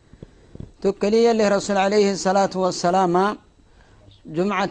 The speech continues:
الصلاة فرد كني مهاس حصهان هرسوها ورسنين دليلي نمي هاكا يلي رسول عليه الصلاة والسلام يسحسه دليلي، آه، "لينتهين أقوام عن ودعهم الجمعات أو ليخالفن الله عز وجل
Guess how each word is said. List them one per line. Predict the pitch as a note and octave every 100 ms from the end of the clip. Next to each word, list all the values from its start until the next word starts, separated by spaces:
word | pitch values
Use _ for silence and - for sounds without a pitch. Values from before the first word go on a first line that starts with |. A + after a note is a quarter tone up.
| A3+
الصلاة | A3+ G3 F3+
فرد | E3 G3+ G3 F#3+
كني | F#3 F#3 F3+ E3+
مهاس | E3+ D#3+ E3+ -
حصهان | E3 D#3 E3+ E3 F#3 F3
هرسوها | D#3+ D#3+ G3 F3
ورسنين | E3 D#3 F3 F#3 E3+ D#3
دليلي | D#3 D#3 E3 F3+ G#3
نمي | G#3 A#3 G#3+ F#3+
هاكا | E3+ E3+ E3 G#3 A#3+ - - - - -
يلي | G3+ G#3
رسول | F#3+ E3+ F#3+
عليه | E3 F3 F#3 E3+
الصلاة | - F3 F3+ E3+
والسلام | E3+ D#3+ - E3 F#3 F3+
يسحسه | F#3+ F3 E3+ - E3 D#3 G3 E3+ E3
دليلي، | D#3+ D#3 D#3+ D#3 D#3+ G3+ A#3 - - - - -
آه، | E3 E3+ E3+
"لينتهين | E3 G3+ G3 F3+ F#3 F3 F3+ F#3 F#3
أقوام | F3 E3+ E3 E3 F3 F3 F3+ E3+
عن | E3+
ودعهم | E3 F3 F3 E3+ E3+ E3 E3
الجمعات | D#3+ D#3+ E3 D#3+ D#3 F3 E3+
أو | - F3+
ليخالفن | F3 E3+ D#3+ - D#3+ D#3+ D#3 F3 F3 D#3+
الله | D#3+ E3 E3 D#3+
عز | D3+ D#3 D#3
وجل | D#3 D#3 D#3+ E3 D#3+